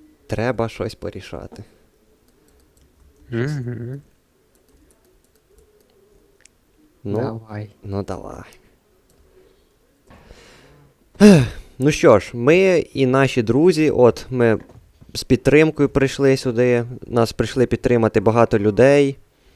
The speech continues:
Speaker 1: всяких, от.
Speaker 2: І не дуже людей.
Speaker 1: Ми прийшли на мирний протест, ми протестуємо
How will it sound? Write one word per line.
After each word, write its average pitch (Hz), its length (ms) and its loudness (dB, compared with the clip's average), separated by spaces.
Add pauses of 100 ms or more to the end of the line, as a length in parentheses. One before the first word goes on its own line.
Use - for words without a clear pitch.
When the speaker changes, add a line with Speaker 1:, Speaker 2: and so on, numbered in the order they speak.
(560)
Speaker 1:
всяких, - 680 0 (440)
от. 110 400 0
Speaker 2:
І 113 80 -14
не 113 140 -12
дуже 113 300 -6
людей. 117 400 -6
Speaker 1:
Ми 147 140 2
прийшли 135 440 0
на 123 120 2
мирний 120 380 2
протест, 143 680 2
ми 135 180 0
протестуємо 120 920 -2